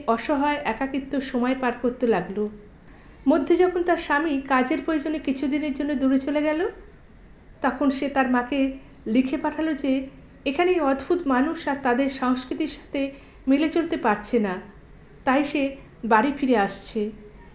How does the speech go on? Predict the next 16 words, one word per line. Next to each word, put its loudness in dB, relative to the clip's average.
কয়েকদিন 4
পরে 0
তার 2
মায়ের 2
কাছ -2
থেকে -4
উত্তর -2
পেল। 2
সেটাতে 2
লেখা 2
ছিল, 4
দুজন 4
লোক 2
কারাগারের 4
ফটক -2
দিয়ে 2